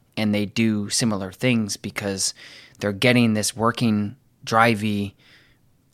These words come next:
working dog that is supposed to be out on the field and on the farm literally seventeen hours a day while the sun's up, pushing around giant cattle and grabbing their shins and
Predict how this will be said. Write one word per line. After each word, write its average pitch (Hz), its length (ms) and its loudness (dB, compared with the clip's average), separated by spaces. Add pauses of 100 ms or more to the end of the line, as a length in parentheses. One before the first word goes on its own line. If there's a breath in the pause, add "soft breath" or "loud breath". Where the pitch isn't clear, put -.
(100)
working 107 500 0
dog 117 320 6
that 110 140 0
is 104 100 -2
supposed - 360 0
to 127 60 -2
be 107 140 0
out 104 180 4
on 107 140 -2
the 101 60 -2
field 117 500 2 (100)
and 107 160 -2
on 104 140 0
the 101 80 -4
farm 113 480 2
literally 131 500 2
seventeen 120 520 0
hours 107 260 0
a 101 60 -8
day 113 180 0
while 104 100 0
the 98 80 -8
sun's 147 340 0
up, 101 240 -4 (580 loud breath)
pushing 147 340 6
around 117 560 4
giant 117 380 2
cattle 110 440 2
and 101 160 -4
grabbing 110 360 2
their 101 120 0
shins 113 440 2
and 101 180 -4